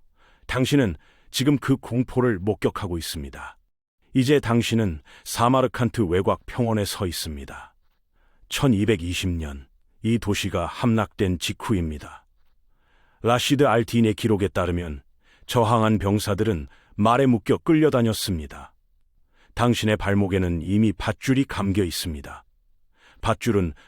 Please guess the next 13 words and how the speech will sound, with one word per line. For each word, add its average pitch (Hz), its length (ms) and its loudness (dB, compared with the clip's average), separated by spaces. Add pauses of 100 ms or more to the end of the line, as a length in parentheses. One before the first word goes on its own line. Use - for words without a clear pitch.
거칠고 107 640 0
굵으며 90 580 -2 (320)
피부에 139 460 2
파고듭니다. 120 800 0 (920)
반대편 123 480 4
끝은 92 460 -4 (220)
몽골 120 500 4
기병의 104 420 2
말 87 260 0
안장에 87 540 0 (220)
단단히 104 480 2
묶여 95 340 -2
있습니다. - 640 -6